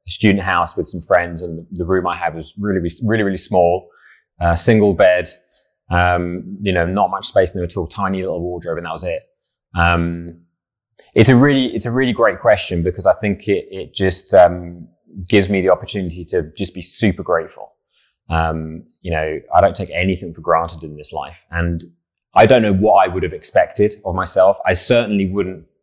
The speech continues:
have thought that this young guy from a small village outside of London, um, to end up in Austin, Texas, building his own home with this beautiful woman that he's been working with for seven years. Um,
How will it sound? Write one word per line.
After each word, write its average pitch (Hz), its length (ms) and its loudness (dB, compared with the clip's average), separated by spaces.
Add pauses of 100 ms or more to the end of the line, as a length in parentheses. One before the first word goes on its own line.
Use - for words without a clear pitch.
have 87 100 -12
thought 95 340 4
that 85 120 -10
this 90 300 -8 (320)
young 98 280 4
guy 95 280 4
from 90 200 -6
a 85 40 -4
small 101 640 -4
village 92 500 -4 (220)
outside 98 420 4
of 85 100 0
London, 87 520 -4 (420)
um, 87 760 -2 (380)
to - 320 2
end 101 200 4
up 95 180 2
in 101 100 -2
Austin, 101 280 -6
Texas, 87 520 0
building 95 640 -2 (100)
his 92 140 -2
own 95 180 4
home 87 600 -4
with 87 120 -6
this - 120 -14
beautiful 104 420 2
woman 87 440 -4
that 92 100 -4
he's 87 140 -12
been 90 180 -6
working 98 400 2
with 87 240 -4
for - 80 -16
seven 85 320 -2
years. 82 340 -12 (500)
Um, 87 840 2